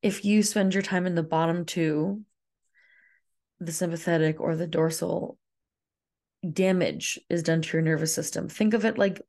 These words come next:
wear and tear on, you know, think of it like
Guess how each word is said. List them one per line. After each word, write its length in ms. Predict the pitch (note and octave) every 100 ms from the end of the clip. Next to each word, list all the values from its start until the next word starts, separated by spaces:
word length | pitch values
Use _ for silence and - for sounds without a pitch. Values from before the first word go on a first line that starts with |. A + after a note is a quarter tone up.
| E3+ D3+ _ _ _ - - _ _ _ _
wear 360 | E3+ F3 F#3 G3
and 180 | G3+ G3
tear 640 | - F3+ F3 E3+ E3 E3
on, 760 | D#3+ E3 E3 E3 E3 E3 D#3+ D#3+ _ _ _ _ _ _ _ _ _ _ _ _ _
you 80 | F#3
know, 100 | F#3
think 200 | A#3 A3
of 120 | A3+
it 120 | A#3
like 360 | G#3+ G3 -